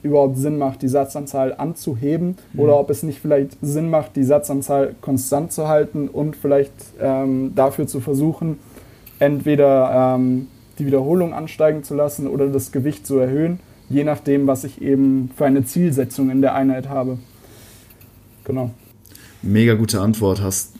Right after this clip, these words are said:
Speaker 2: ein paar sehr, sehr gute Punkte genannt. Äh, vor allen Dingen eben,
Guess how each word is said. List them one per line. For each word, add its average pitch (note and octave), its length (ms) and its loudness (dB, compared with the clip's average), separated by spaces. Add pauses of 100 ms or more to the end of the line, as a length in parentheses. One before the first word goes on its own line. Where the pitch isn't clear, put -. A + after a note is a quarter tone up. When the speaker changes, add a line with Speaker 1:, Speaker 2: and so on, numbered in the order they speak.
(120)
Speaker 2:
ein G#2+ 100 0
paar G#2 200 -2
sehr, A2 220 2
sehr G#2+ 140 2
gute G#2+ 200 -2
Punkte A2 360 0
genannt. F#2+ 340 -2 (400)
Äh, F#2+ 220 2
vor F#2 200 -4
allen G2+ 120 2
Dingen G2 140 0
eben, F#2+ 360 0